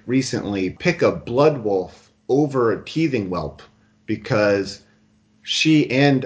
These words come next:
Isomorphic both felt that Fire was near unplayable in the format.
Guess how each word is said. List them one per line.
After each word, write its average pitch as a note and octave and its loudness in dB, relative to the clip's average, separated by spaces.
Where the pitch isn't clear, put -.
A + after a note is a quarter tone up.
Isomorphic G#2 -2
both A2 2
felt - 0
that F#2 -4
Fire A#2 2
was F2 -6
near G2+ -6
unplayable F#2 -4
in C2 -10
the C#2+ -10
format. A#1 -14